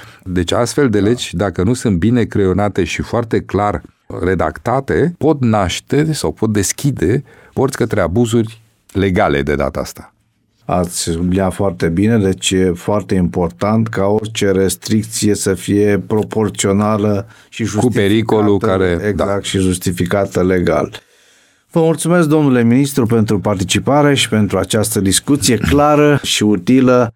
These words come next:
Speaker 2: Dragi ascultători, aceasta a fost ediția de astăzi a emisiunii Credință cu Sens. Rămâneți alături de noi pentru alte teme de interes. O zi frumoasă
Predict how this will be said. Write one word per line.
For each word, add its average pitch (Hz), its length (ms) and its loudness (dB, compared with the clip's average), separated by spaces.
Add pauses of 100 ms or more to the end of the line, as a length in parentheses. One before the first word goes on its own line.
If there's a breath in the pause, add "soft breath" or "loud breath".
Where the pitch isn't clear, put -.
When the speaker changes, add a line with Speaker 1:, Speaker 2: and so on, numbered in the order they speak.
(340)
Speaker 2:
Dragi 110 300 2
ascultători, 110 720 2
aceasta 107 400 0
a 101 40 0
fost 107 320 -2
ediția 95 460 2
de 87 100 2
astăzi 107 640 2
a 85 400 2
emisiunii 95 840 2
Credință 85 640 0
cu - 120 -10
Sens. 151 560 0 (440 soft breath)
Rămâneți 135 480 2
alături 120 380 2
de 110 80 2
noi 135 220 2
pentru 113 320 2
alte 110 300 2
teme 104 300 2
de 90 120 2
interes. 90 800 2
O 98 200 2
zi 104 180 2
frumoasă 90 920 0